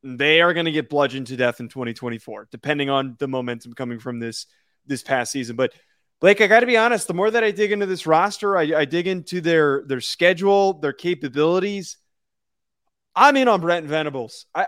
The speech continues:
I think that what Brent Venables dealt with last year, a roster that was pulled apart by Lincoln Riley leaving, it is so freaking hard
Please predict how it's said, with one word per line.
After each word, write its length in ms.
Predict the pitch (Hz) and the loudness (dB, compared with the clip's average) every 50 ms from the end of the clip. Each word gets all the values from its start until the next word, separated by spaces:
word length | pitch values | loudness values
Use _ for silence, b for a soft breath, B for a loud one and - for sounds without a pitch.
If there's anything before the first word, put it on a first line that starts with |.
| - 165 | -2 2
I 220 | 196 226 262 277 | 4 4 4 4
think 340 | 262 - 277 262 196 - _ | 2 -4 -8 -10 -10 -4 _
that 200 | 220 196 175 170 | 0 0 0 -2
what 340 | 156 147 175 185 175 143 123 | 0 2 2 2 2 0 -4
Brent 320 | 147 175 214 247 233 202 | -2 0 0 -2 -2 -4
Venables 540 | 175 165 196 202 202 190 196 202 185 160 135 | -4 -2 0 0 0 0 0 -2 -2 -4 -8
dealt 360 | 117 - 165 165 185 220 208 | -2 2 4 4 4 2 0
with 200 | 202 180 - - | -4 -6 -2 2
last 400 | 160 156 156 160 147 - - - | 4 4 4 4 0 -4 -8 -6
year, 200 | 139 127 127 131 | -4 -4 -2 -2
a 120 | 135 131 | -2 -2
roster 500 | 127 135 151 160 170 185 170 - - 185 | -2 0 2 2 2 0 -2 -6 -8 -4
that 160 | 160 160 143 139 | -4 -4 -4 -6
was 140 | 131 - _ _ | -8 -16 _ _
pulled 380 | _ - - 196 208 240 247 247 | _ -10 -2 0 0 0 0 -2
apart 520 | 240 - - - 170 160 151 151 143 - _ _ _ _ _ _ _ _ _ _ - | -4 -6 -6 -2 0 2 2 2 0 -2 _ _ _ _ _ _ _ _ _ _ -2
by 160 | 156 151 151 | 0 0 0
Lincoln 340 | 147 156 180 175 170 208 175 | 0 -2 -6 -6 -6 -4 0
Riley 420 | 165 165 160 160 160 160 156 151 | 2 4 4 4 2 0 -2 -4
leaving, 420 | 143 139 143 139 123 131 123 131 - | -6 -6 -8 -8 -8 -10 -12 -14 -12
it 140 | 185 208 214 | -10 -8 -8
is 180 | 202 139 131 - | -8 -8 -10 -12
so 540 | - - - - 208 202 214 220 220 220 - - - | -14 -14 -10 -4 -2 0 2 2 0 0 -4 -8 -12
freaking 380 | 208 214 214 190 - 202 180 | -10 -10 -10 -8 -8 -8 -8
hard 520 | 156 135 165 165 165 160 156 147 139 123 | -6 -4 -2 0 2 2 0 0 -2 -6